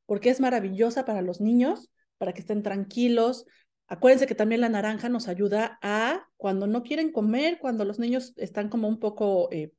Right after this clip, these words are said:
apáticos con la comida, les das una gotita antes de cada comida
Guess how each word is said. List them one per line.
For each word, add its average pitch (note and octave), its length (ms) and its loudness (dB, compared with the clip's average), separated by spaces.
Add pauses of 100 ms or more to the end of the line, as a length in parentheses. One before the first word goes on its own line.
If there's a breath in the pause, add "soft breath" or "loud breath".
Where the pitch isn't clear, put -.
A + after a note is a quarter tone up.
(220)
apáticos A3 580 -6
con F#3 160 -6
la F3 80 -10
comida, B3 460 -2 (580 soft breath)
les F#3 160 0
das A3 160 2
una B3+ 220 2
gotita A#3 500 0
antes G#3 380 -2
de F3 100 -2
cada G3 260 -2
comida G#3+ 560 -2